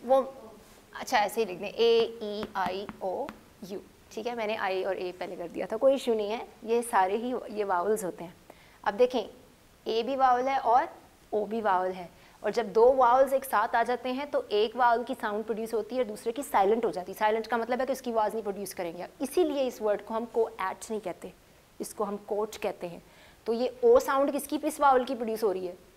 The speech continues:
ओ की। ए की silent हो गई, कि ए की तो sound मैंने क्या बताई अभी आपको? ए। ए की sound तो ए है, तो फिर इसीलिए हमने, क्योंकि पहले कौन सा vowel आ रहा है?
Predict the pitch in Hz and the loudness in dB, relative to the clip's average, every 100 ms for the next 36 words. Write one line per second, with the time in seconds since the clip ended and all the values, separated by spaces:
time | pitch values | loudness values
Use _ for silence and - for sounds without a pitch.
0 | _ _ 226 220 208 - 139 - - - | _ _ 6 8 8 4 -12 -16 -20 -20
1 | _ _ - 233 240 262 247 214 220 254 | _ _ 0 4 4 4 2 4 4 2
2 | 196 185 226 - 220 226 269 262 240 247 | 0 0 -4 2 2 2 -2 0 0 2
3 | 247 247 254 269 240 220 220 185 - 185 | 0 2 0 0 0 2 0 -2 -4 -12
4 | - - _ - 247 226 - - - _ | -14 -20 _ -2 2 2 -2 -18 -20 _
5 | _ _ _ _ _ _ - 226 233 269 | _ _ _ _ _ _ 0 0 2 0
6 | 277 277 285 277 277 302 220 220 - - | 0 2 2 6 6 6 2 -2 -14 -20
7 | - - 240 240 269 - 254 311 339 349 | -20 -4 -2 0 -4 -4 -4 0 2 2
8 | 285 233 240 294 262 285 247 233 311 311 | 2 0 -2 -2 -4 -2 2 4 6 6
9 | 311 320 262 240 233 202 190 180 | 6 6 6 8 8 6 4 -2